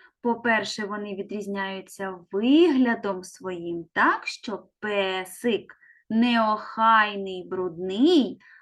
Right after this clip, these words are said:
а котик чистий, пухнастий. А ще чим відрізняються? Кольором відрізняються, що песик рудий, а котик жовтенький.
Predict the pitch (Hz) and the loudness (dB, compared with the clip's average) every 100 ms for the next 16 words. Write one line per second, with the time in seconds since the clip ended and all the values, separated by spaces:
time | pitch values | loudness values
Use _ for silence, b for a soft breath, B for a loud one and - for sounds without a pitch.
0 | b 208 196 180 - - 196 247 285 247 | b 0 0 0 -8 -10 -4 2 2 0
1 | 196 175 _ - - 180 170 - - 220 | -8 -12 _ -16 -12 -10 -10 -10 -8 -6
2 | 339 349 339 302 196 - _ - - - | -2 -2 2 4 2 -2 _ -20 -14 -2
3 | 277 440 - - - 349 311 302 - 294 | 0 0 -4 -4 2 2 2 0 4 4
4 | 285 269 285 262 269 262 254 254 - 262 | 6 4 2 2 2 2 0 -4 -10 -16
5 | _ b b b _ - 254 269 294 339 | _ b b b _ -2 2 4 4 4
6 | 339 302 285 262 233 240 226 240 226 240 | 6 6 6 4 4 0 -2 -4 0 2
7 | 214 196 190 - 190 - - 247 247 262 | 2 0 -6 -12 -12 -10 -4 -4 -2 0
8 | 247 220 220 - 190 - 208 202 185 131 | 2 2 -2 -4 -6 -6 -8 -4 -4 -4
9 | 220 247 359 392 233 196 b b b - | 0 2 4 4 0 -2 b b b 0
10 | 208 196 196 _ 226 269 381 480 494 226 | 2 2 -2 _ -6 0 4 2 0 -6
11 | 180 _ _ 208 214 302 480 - - 240 | -8 _ _ -14 -6 -4 -4 -8 -8 -8
12 | 208 190 185 185 185 185 190 | -6 -6 -6 -10 -10 -14 -14